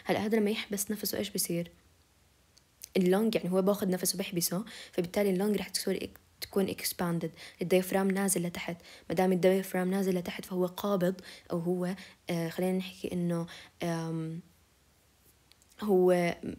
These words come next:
يعني مقلل من مساحة ال-، ال-، شو اسمها؟ ال-، الأبدومينال كافيتي، صح؟ ما دام الأبدومينال كافيتي صغيرة وفي إشي مقبوض عليها، فبالتالي إيش البريشر رح يكون فيها؟ عالي. فالبريشر عالي، هذا الإشي رح يساعد في الديفيكيشن.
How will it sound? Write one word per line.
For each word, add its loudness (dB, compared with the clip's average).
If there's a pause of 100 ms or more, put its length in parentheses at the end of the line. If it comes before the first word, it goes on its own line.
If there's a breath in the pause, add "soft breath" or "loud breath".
يعني -2 (220 loud breath)
مقلل 4
من 4
مساحة 0
ال-، 0
ال-، -2
شو -6
اسمها؟ -2
ال-، -4 (360 loud breath)
الأبدومينال 0
كافيتي، -4
صح؟ -4 (300 loud breath)
ما -2
دام 0
الأبدومينال -2
كافيتي -6
صغيرة 0 (200 loud breath)
وفي 4
إشي 2
مقبوض 4
عليها، -2
فبالتالي -4
إيش -4
البريشر -2
رح -8
يكون -6
فيها؟ -4 (300 loud breath)
عالي. 2 (260 loud breath)
فالبريشر -2
عالي، -2
هذا -2
الإشي -4
رح -8
يساعد -2
في -8
الديفيكيشن. -6